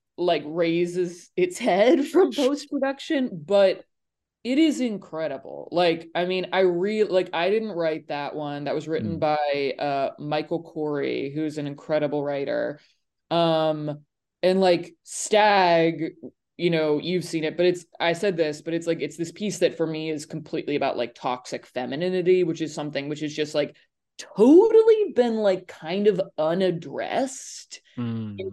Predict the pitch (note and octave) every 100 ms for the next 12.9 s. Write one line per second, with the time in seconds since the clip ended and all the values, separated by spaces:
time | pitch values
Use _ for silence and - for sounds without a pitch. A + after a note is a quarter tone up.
0 | F#2+ F3+ F3+ F#3 F3 F3+ E3+ E3+ E3 D#3+
1 | - - F3+ F3+ F3 F3 G#3 F#3+ F3 D#3+
2 | D#3 - D#3+ D#3+ E3+ D3+ D#3 D3+ D#3+ D#3
3 | D#3 D3+ C#3 - _ _ _ _ _ _
4 | _ - E3+ E3 E3 D#3+ D#3 D3 C3 B2
5 | - D#3 A#2+ B1+ C2+ - - E3 _ _
6 | _ _ - F3+ F3+ E3+ - F#3 F3+ F#3+
7 | F#3+ F3+ E3+ E3 D#3 D3 D3 - F3+ F#3
8 | E3+ D#3 D3+ D3+ - D3+ C3+ B2+ - _
9 | _ _ _ _ _ _ _ _ _ _
10 | - E3+ E3 D#3 D3 _ _ _ - F#3
11 | G3 F#3+ - E3+ - D#3+ D#3 D#3 D#3 D3
12 | C#3+ C#3 C#3+ C3+ - - - - -